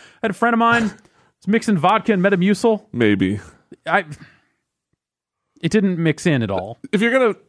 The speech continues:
Speaker 2: mix vodka and Gatorade, because then you
Speaker 1: There you
Speaker 2: get,
Speaker 1: go.
Speaker 2: you get
Speaker 1: Yeah.
Speaker 2: ref-, you get rehydrated as
Speaker 1: Mm-hmm.
Speaker 2: you lose hydration.
Speaker 1: Yeah. Just like all the, uh, girls that were sneaking vodka into high schools would do.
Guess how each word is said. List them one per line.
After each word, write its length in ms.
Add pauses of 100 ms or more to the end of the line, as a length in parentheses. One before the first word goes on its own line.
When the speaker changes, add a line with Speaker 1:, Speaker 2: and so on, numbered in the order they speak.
(500)
Speaker 2:
mix 260
vodka 340
and 160
Gatorade, 520 (440)
because 300
then 160
you 100
Speaker 1:
There 140
you 60
Speaker 2:
get, 200
Speaker 1:
go. 20
Speaker 2:
you 120
get 140
Speaker 1:
Yeah. 100
Speaker 2:
ref-, 300
you 140
get 160
rehydrated 720
as 140
Speaker 1:
Mm-hmm. 60
Speaker 2:
you 80
lose 260
hydration. 600 (560)
Speaker 1:
Yeah. 240 (720)
Just 140
like 160
all 300
the, 440
uh, 120
girls 400
that 100
were 80
sneaking 380
vodka 360
into 200
high 200
schools 400
would 200
do. 280